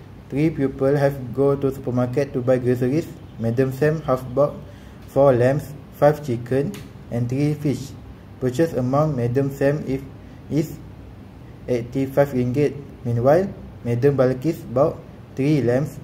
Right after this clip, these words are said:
two chicken and three fishes for fifty-seven ringgit. And finally, Madam Afika bought four lambs, three chicken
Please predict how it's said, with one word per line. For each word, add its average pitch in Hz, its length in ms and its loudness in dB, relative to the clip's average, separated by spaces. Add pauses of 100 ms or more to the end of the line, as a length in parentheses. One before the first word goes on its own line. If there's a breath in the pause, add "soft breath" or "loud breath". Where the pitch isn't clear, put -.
two 143 140 0
chicken 127 500 -2 (200)
and 117 220 -2
three 151 220 0
fishes 127 560 -2 (560 loud breath)
for 127 320 4
fifty-seven 131 880 0
ringgit. 131 400 -2 (760 loud breath)
And 120 180 -4
finally, 147 500 4 (240)
Madam 127 400 2
Afika 127 480 0 (140)
bought 139 320 2 (140)
four 127 220 2
lambs, 151 300 2 (460)
three 139 180 0
chicken 139 640 0